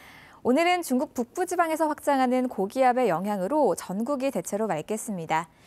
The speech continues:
현재 경남 지방에는 구름이 다소 지나고 있지만 점차 모두 사라지겠습니다. 밤사이 복사 냉각이 활발히 이루어지면서 현재 기온은 많이 낮아져 있습니다. 내륙은 한 자릿수를 보이고 있고요.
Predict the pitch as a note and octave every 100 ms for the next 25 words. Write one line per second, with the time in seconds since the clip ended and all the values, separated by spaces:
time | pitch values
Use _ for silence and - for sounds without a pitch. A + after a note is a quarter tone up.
0 | - - - C4+ C#4+ G#3 F#3 C#4+ D#4+ D#4
1 | C#4+ C4 B3+ B3+ B3+ G#3 G3 G#3+ - F#3
2 | B3+ B3 F#3+ G3 G3+ F#3+ - F#3+ C#4+ G#3+
3 | - - - F3+ E3+ - C4+ D4 G3+ E3+
4 | A3 D4+ D#4+ D#4+ A3 A3 G3+ D#3 C#3 C3+
5 | F3 _ _ _ - - - - - -
6 | G#3 B3+ E4+ F4 E4+ - - F#4+ F#4 F4
7 | D#4+ D#4+ G4 F#4+ F#4 G#3+ G#3+ A3+ A3+ G#3
8 | G3+ G3 A#3+ F#3+ A#3 F4+ G4 F#4 D4+ B3+
9 | A#3+ A3+ D#3 G#3 G#3+ - C4 C4 G#3+ -
10 | G3 D#3+ D3+ D3 - - - - F#3 G#3
11 | B3+ C4+ F4 F#4+ F4 E4 B3+ A3+ A#3 F3
12 | F#3+ F3+ - D#3 F3+ C4